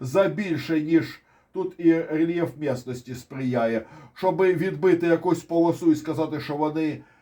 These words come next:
якусь полосу безпечності утворили на кордоні, я за бі-, на більше результати не очікую. Отут ми маємо поговорити з цим, ми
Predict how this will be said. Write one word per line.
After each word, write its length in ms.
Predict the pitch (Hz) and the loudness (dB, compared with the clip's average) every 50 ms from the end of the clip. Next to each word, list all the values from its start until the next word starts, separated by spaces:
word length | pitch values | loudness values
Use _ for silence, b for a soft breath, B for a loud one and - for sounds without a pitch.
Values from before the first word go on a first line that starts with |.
| B B _ | B B _
якусь 300 | 139 135 143 170 160 - | -8 0 2 2 2 2
полосу 440 | - 165 156 156 147 - - 170 151 | 2 2 2 2 2 0 0 -2 2
безпечності 960 | 135 156 135 156 156 151 - 190 196 185 175 - 139 135 123 - - 135 | 2 2 2 2 0 0 0 0 -2 -2 -4 -6 -10 -12 -12 -10 -10 -8
утворили 600 | 135 135 131 123 127 135 135 123 123 120 117 117 | -8 -8 -8 -6 -6 -4 -4 -2 -4 -4 -4 -4
на 160 | 113 110 117 113 | -6 -6 -6 -4
кордоні, 680 | - 127 127 117 110 113 120 113 110 110 104 101 95 - - _ _ _ _ _ _ _ _ _ _ _ _ _ _ _ _ | -2 -2 -2 -2 -2 -2 -2 -2 -2 -4 -6 -12 -16 -16 -18 _ _ _ _ _ _ _ _ _ _ _ _ _ _ _ _
я 380 | 123 151 202 208 190 165 143 | 0 2 4 4 4 2 -2
за 180 | 135 123 151 143 | -4 -4 -4 -4
бі-, 160 | 127 127 156 | -4 -6 -6
на 540 | 139 151 156 156 156 156 151 151 143 143 139 | -4 -2 -2 0 0 0 -2 -2 0 -2 -2
більше 440 | 120 120 - 202 185 - - 156 135 | -4 -6 -10 -12 -12 -10 -10 -8 -6
результати 640 | 135 127 120 139 139 - - 165 165 160 - 147 135 | -6 -6 -6 -8 -8 -6 -4 -4 -4 -4 -6 -10 -10
не 160 | 127 143 151 | -8 -10 -10
очікую. 640 | 147 - 160 156 - - 160 147 - - 123 127 131 | -6 -6 -6 -6 -6 -6 -8 -8 -6 -8 -8 -8 -8
Отут 280 | 135 135 208 208 - - | -8 -8 -12 -14 -12 -10
ми 120 | 151 131 | -10 -6
маємо 320 | 135 156 165 156 147 139 | -4 -4 -4 -4 -6 -8
поговорити 680 | 113 - 131 123 131 127 127 139 135 131 127 113 127 127 | -6 -4 -4 -4 -4 -4 -4 -4 -4 -6 -6 -8 -10 -12
з 100 | 123 - | -12 -8
цим, 200 | - 185 160 135 | -6 -6 -6 -4
ми 140 | 131 123 | -6 -10